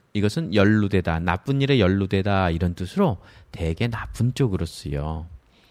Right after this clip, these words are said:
그래서 서양 애들은 항상 이상해. 뭐냐면 혼날 때 어떻게 하냐면은 집에서 밖에 나가지 못하게 해서 "너 나가지 마!" 이렇게 한다고. 그러나 우리나라 사람은 어때? 밖에 나간 걸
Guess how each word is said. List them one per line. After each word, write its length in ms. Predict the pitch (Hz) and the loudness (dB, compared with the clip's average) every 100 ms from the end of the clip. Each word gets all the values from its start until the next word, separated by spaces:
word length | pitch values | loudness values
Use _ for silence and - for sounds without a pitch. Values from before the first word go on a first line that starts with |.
| - | -6
그래서 180 | 113 143 | -4 -4
서양 320 | - 175 160 | 0 0 2
애들은 220 | 151 160 | 0 -2
항상 520 | 160 180 180 226 247 - - | -4 -4 -2 -2 -2 -8 -8
이상해. 500 | 151 190 185 87 - _ _ - _ | -4 0 0 -2 -6 _ _ -20 _
뭐냐면 400 | 107 113 107 120 | 0 2 2 0
혼날 480 | 135 - 208 190 139 | -2 -2 0 0 -2
때 220 | - 156 | -2 0
어떻게 320 | 110 - 104 | 0 -2 -4
하냐면은 540 | 101 90 101 160 147 80 _ _ _ _ _ | -4 -2 -2 -2 -2 -6 _ _ _ _ _
집에서 380 | - 135 131 151 | -2 0 0 -2
밖에 440 | - - - 120 | -10 -10 -2 -2
나가지 400 | 98 82 90 101 | 0 -2 -2 -4
못하게 400 | 92 82 82 80 | -6 -6 -6 -6
해서 140 | 92 - | -8 -4
"너 100 | - | -2
나가지 300 | 147 135 160 | -2 -4 -6
마!" 100 | 185 185 - - | -4 -4 -6 -6
이렇게 280 | 104 104 101 | -6 -4 -6
한다고. 520 | 80 80 98 104 90 _ _ _ _ _ | -8 -8 -8 -8 -10 _ _ _ _ _
그러나 360 | - 123 131 135 | -8 -4 -2 0
우리나라 380 | 107 117 117 107 | 0 0 0 -2
사람은 280 | - 113 101 | -4 -4 -6
어때? 340 | 85 98 95 - _ _ _ _ _ _ _ | -8 -8 -10 -14 _ _ _ _ _ _ _
밖에 280 | - - 156 | -8 -2 0
나간 320 | 131 123 131 | 0 -2 -4
걸 180 | 170 | -6